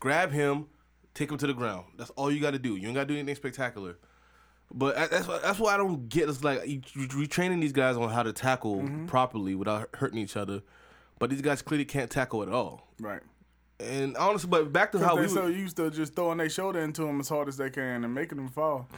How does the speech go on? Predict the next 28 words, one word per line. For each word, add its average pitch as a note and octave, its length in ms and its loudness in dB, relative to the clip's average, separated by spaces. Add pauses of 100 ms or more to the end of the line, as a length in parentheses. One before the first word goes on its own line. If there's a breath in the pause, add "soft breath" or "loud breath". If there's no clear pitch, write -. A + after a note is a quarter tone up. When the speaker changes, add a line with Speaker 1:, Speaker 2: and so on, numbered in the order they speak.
(160)
Speaker 1:
Yeah. G#2+ 220 -4 (320)
Yeah, C#3 220 2
that's C#3+ 140 2
probably A2 300 0
it G#2 120 -2
too. B2 260 -2
But G#2+ 160 -2
I - 20 0
remember C#3 300 2
how C#3+ 200 4
we, C3+ 140 2
like, A#2+ 460 -2
trained B2 380 -2
to A2 180 0 (460 loud breath)
tackle A2+ 300 0
properly. A2+ 480 0
I A#2+ 60 4
think F#3 200 2
the D3 60 4
problem C#3 600 2
was G#2 320 0
that A#2+ 160 0
back A#2+ 200 2
then C3+ 360 0
was A2+ 220 0
how A#2+ 160 4
people B2 260 -4
trained, A#2 640 -2